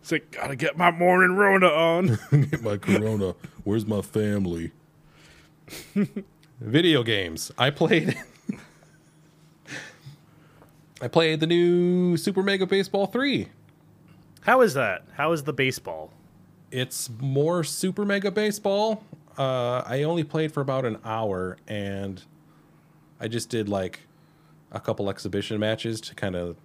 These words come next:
Speaker 2: p-, pass some time. I didn't touch
Speaker 1: Yeah.
Speaker 2: any of the new features yet. Um, but I want to. I, I, I played, like, a season before in Super Mega Baseball two. That was a lot of fun.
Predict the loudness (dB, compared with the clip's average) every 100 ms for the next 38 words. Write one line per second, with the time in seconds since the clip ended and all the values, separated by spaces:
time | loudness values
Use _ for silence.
0 | _ -20 -20 -20 -20 -8 -8 -6 -8 -6
1 | -4 -2 -4 -4 -2 -4 -4 -6 2 2
2 | 2 -2 -6 -6 -6 -4 -4 -2 -4 -4
3 | _ _ _ _ _ _ _ _ _ _
4 | _ -10 -10 -14 -18 -20 _ _ _ -20
5 | _ _ -6 -4 -4 -6 -6 -4 -2 -4
6 | -6 -4 -2 -4 -4 -8 -4 -4 -4 -4
7 | -4 -4 -6 -6 -4 -4 -6 -6 -4 -2
8 | -4 -6 -6 -4 -4 -4 -4 -6 -4 -6
9 | -4 -2 -2 -2 -2 -4 -4 -4 -4 -4